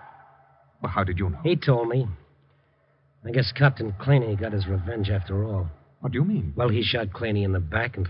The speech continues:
Speaker 2: thought he got away with it, but look at him now.
Speaker 1: Oh, Mister Stone, this whole nightmare in the poor fellow's mind started when he observed me making an inquiry at Army Information Headquarters here. I was trying to locate the one man who could cure him.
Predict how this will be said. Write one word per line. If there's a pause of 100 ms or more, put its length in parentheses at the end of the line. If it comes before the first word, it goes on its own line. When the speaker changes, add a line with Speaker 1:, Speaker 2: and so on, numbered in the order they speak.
Speaker 2:
thought
he
got
away
with
it,
but
look
at
him
now. (440)
Speaker 1:
Oh,
Mister
Stone, (600)
this
whole
nightmare
in
the
poor
fellow's
mind
started
when
he
observed
me
making
an
inquiry
at
Army
Information
Headquarters
here. (480)
I
was
trying
to
locate
the
one
man
who
could
cure
him.